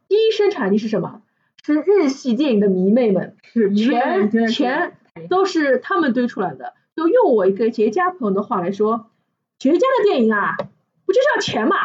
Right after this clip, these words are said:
Speaker 1: 拿去啊。但是拿去了也不一定抢得到。
Speaker 2: 对啊。
Speaker 1: 那其实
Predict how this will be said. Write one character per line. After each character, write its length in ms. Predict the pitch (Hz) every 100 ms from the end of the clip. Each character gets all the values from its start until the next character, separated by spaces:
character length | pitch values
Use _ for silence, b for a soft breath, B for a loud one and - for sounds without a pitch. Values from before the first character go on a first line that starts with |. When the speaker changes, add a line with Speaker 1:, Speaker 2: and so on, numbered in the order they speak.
| - -
Speaker 1:
拿 180 | 247 381
去 140 | - 466
啊。 140 | 214 - _ _ _ _ _ _ - -
但 120 | 403
是 200 | 381 285
拿 200 | 220 214
去 160 | - 539
了 80 | 226
也 120 | 202
不 100 | 302
一 20 |
定 180 | 370 349
抢 200 | - 202
得 80 | 175
到。 300 | 302 359 -
Speaker 2:
对 180 | 262 233
啊。 320 | 165 165 220 -
Speaker 1:
那 200 | 403 403
其 160 | -
实 100 | 339